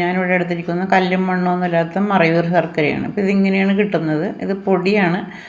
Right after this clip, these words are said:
എന്നിട്ട് കേക്ക് പോലെ വെച്ചിരിക്കും. അപ്പോൾ അതൊന്ന് പൊടിച്ചെടുത്താൽ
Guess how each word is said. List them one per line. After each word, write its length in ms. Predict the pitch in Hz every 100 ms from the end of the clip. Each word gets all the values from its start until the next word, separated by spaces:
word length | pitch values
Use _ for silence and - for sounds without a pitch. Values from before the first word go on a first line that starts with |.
| - -
എന്നിട്ട് 280 | 190 202 202
കേക്ക് 300 | 202 190 185 202
പോലെ 220 | 185 170 208 -
വെച്ചിരിക്കും. 560 | 196 180 151 139 143 156 160 -
അപ്പോൾ 140 | 175 190
അതൊന്ന് 240 | 185 185 185
പൊടിച്ചെടുത്താൽ 580 | 190 180 175 185 170 165